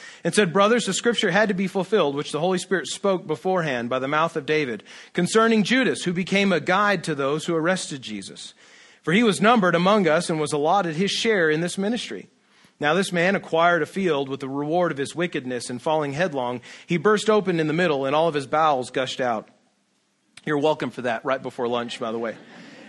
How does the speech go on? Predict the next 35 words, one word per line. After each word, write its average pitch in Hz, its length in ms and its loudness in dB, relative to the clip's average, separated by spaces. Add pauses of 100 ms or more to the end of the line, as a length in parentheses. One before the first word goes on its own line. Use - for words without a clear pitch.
(120)
And 180 160 6
it 202 80 4
became 226 460 6
known 233 400 6
to 202 160 2
all 208 160 6
the 214 80 4
inhabitants 208 540 4
of 175 80 -2
Jerusalem, 170 580 2
so 214 180 2
that 202 140 2
the 170 100 -2
field 285 380 2
was 202 180 -2
called 196 380 2
in 175 80 2
their 170 140 4
own 214 180 4
language 160 480 0 (220)
Akeldama, 175 800 4
that 160 180 4
is, 165 240 0 (140)
field 214 500 2
of 156 240 -4
blood. 135 440 -2 (480)
For 190 220 4
it 170 60 4
is 156 160 0
written 202 280 4
in 170 60 2
the 156 80 2
book 180 200 0
of 151 100 -4
Psalms, 160 500 2